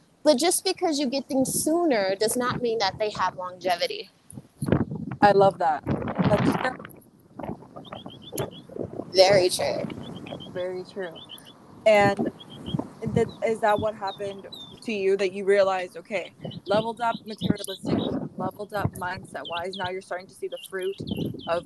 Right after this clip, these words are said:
Speaker 2: of all of those together?
Speaker 1: Yes, absolutely. I really am. And I couldn't be more in a happier place, you know? Essentially, you know, right now, I'm not even,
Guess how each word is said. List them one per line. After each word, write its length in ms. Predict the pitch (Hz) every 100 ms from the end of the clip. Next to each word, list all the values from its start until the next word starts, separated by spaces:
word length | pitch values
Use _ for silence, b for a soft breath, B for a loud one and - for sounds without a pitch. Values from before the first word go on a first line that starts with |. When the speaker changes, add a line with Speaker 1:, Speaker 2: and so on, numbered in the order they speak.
| -
Speaker 2:
of 120 | 175
all 220 | - 180
of 80 | 190
those 260 | 185 - -
together? 400 | 190 - 180 269 - - - - -
Speaker 1:
Yes, 640 | 254 262 196 165 - - - -
absolutely. 680 | 349 - 294 262 233 196
I 160 | - 220
really 420 | 240 359 403 302
am. 460 | - 277 277 202 190
And 100 | 208
I 200 | 247 247
couldn't 320 | - 320 381
be 340 | 370 349 262 -
more 300 | 220 220 233
in 120 | 247
a 80 | 214
happier 560 | - - 208 - 208 190
place, 640 | - 208 185 127 214 -
you 160 | 208 196
know? 260 | 190 202 - B B B
Essentially, 600 | - 262 294 - 302 302
you 200 | 240 269
know, 160 | 247 220
right 180 | 226 220
now, 160 | 247 254
I'm 140 | 285
not 180 | 359 339
even, 400 | 240 190 170